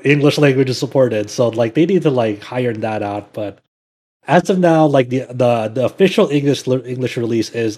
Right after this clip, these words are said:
uh, later this year, while the Japanese release is scheduled for September eighth. Um, but on the Steam page, it still has that release date of Septe-, of early September as well.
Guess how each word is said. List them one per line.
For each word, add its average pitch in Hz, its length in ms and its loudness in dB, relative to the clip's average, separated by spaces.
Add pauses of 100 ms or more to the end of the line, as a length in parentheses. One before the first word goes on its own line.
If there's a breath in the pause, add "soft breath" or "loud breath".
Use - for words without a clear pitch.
uh, 117 220 -8
later 131 300 0
this 156 280 0
year, 117 300 0
while 104 260 -4
the 104 300 -4 (540)
Japanese 139 500 0
release 127 240 0
is 110 220 -6
scheduled 117 540 -8
for 110 40 -4
September 110 640 -8 (140)
eighth. 117 340 -6 (220)
Um, 104 500 -8
but 120 140 -4
on 127 140 -4
the 117 60 -8
Steam 160 300 -2
page, 120 480 -4 (340)
it 104 100 -12
still 120 200 0
has 117 240 -4
that 113 180 -4
release 107 260 -4
date 123 180 -6
of 113 100 -10
Septe-, 110 340 -8
of 107 240 -10
early 107 200 -8
September 110 460 -12
as 98 160 -10
well. 104 420 -6